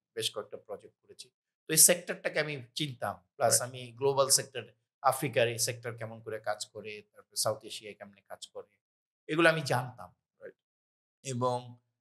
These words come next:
Speaker 1: আহ, আমরা দেখলাম যে বাংলাদেশ থেকে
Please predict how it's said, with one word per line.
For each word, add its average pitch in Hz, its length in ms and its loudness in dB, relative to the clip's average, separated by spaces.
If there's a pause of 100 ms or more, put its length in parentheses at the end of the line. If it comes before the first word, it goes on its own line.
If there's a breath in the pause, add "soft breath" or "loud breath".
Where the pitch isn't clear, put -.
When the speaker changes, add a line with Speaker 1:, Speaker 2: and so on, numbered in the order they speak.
(120)
Speaker 1:
আহ, 117 460 -2
আমরা 123 260 2
দেখলাম 131 360 -2
যে 123 260 -6 (1160)
বাংলাদেশ 139 760 0
থেকে 131 460 -2